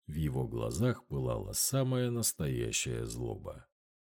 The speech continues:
Рукав ещё недавно новой рубахи был порван. Под глазом пунцовел наливающийся синяк. Я отпрянул в сторону, поняв, что шутки кончились.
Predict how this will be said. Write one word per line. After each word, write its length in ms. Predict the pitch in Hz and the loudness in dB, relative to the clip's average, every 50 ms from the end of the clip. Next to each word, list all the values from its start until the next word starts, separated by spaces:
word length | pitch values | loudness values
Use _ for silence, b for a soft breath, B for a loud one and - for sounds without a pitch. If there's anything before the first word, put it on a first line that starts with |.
| _ _ _ - | _ _ _ -8
Рукав 580 | 135 120 60 - - - 110 113 82 - - - | -4 -4 -4 -4 0 0 2 2 0 -2 -4 -8
ещё 300 | 58 55 - - - 64 | -8 -4 -4 -2 0 0
недавно 560 | 62 60 60 58 64 64 62 58 58 55 55 | 0 -2 -2 0 0 0 0 0 -2 -2 -2
новой 340 | 57 58 60 60 55 53 - | -2 -2 -2 -2 -2 -2 -4
рубахи 640 | - 98 98 - 76 92 98 - - 113 - - - b b b b | -4 -6 -4 -2 0 0 0 -2 -4 -10 -10 -12 -14 b b b b
был 320 | b 104 110 139 117 123 113 | b -2 0 2 4 2 2
порван. 560 | - - 151 65 - - 104 98 90 107 - _ _ _ _ _ _ _ _ | 0 -2 -2 -2 0 -2 -2 -4 -6 -8 -10 _ _ _ _ _ _ _ _
Под 200 | - 113 107 - | -4 -4 -4 -4
глазом 580 | 110 120 - 202 - 120 104 82 64 52 50 - | -4 -2 0 2 2 2 2 0 -2 -4 -6 -6
пунцовел 680 | - - 55 55 - - - 58 57 60 64 58 55 55 | -6 -6 -4 -4 -4 -4 -4 -4 -4 -2 -2 -2 -2 -2
наливающийся 1040 | 57 104 50 - 101 104 - 117 120 117 110 107 104 - - 90 - - 190 185 | -4 -4 -4 -6 -4 0 2 2 4 4 4 2 2 0 0 0 0 2 0 2
синяк. 640 | 87 - - 165 151 131 120 104 95 87 - - _ _ _ _ _ _ _ _ _ _ _ _ _ _ - | 0 0 0 0 0 0 -2 -2 -6 -8 -14 -18 _ _ _ _ _ _ _ _ _ _ _ _ _ _ -6
Я 360 | - 67 64 62 - - - | -2 0 2 2 2 2 2
отпрянул 720 | - - - _ - 120 131 139 143 139 135 139 131 120 | 0 -4 -8 _ 0 2 4 4 6 4 4 4 4 4
в 60 | 113 | 4
сторону, 580 | - - - - 110 95 156 - 120 107 104 101 | 2 2 4 2 2 4 4 2 0 -2 -4 -6
поняв, 540 | - - 123 - - - 123 120 110 104 - | -6 -4 -2 0 0 0 0 0 -2 -4 -6
что 220 | - - 107 107 | -8 -8 -8 -6
шутки 500 | - - - 135 127 127 - - 123 107 | -4 -4 -2 -2 -2 -2 0 0 0 0
кончились. 840 | - - - 120 113 101 87 - - - - - - - - - | 0 -2 0 2 2 2 2 2 -2 -4 -6 -4 -4 -4 -4 -4